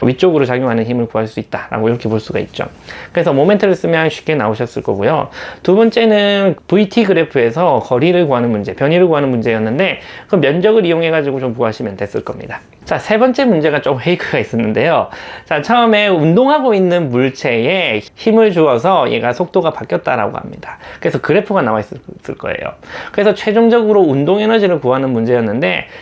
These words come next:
처음에 속도가 있고 이 거리 동안 힘을 줬다라고 하는 그래프를 통해서 나중에 운동 에너지를 찾아야 되는 겁니다.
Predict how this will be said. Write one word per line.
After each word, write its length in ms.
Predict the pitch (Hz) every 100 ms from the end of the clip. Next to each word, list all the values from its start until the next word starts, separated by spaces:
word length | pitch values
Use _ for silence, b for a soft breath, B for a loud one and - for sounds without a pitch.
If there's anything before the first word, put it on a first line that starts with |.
| B
처음에 640 | - - 254 269 254 220 220
속도가 480 | 208 190 214 175 139
있고 540 | 107 - 120 143 190 160
이 140 | 196
거리 360 | 190 143 180 185
동안 360 | 185 160 180
힘을 340 | 175 247 240 226
줬다라고 420 | 226 185 156 139
하는 220 | 131 127
그래프를 560 | - 165 202 - 156 135
통해서 520 | 113 113 185 175 B B -
나중에 840 | 110 107 110 151 180 208 233 233 _ -
운동 280 | 120 131
에너지를 400 | 127 127 117 117
찾아야 240 | 143 156 156
되는 160 | 101
겁니다. 360 | - - -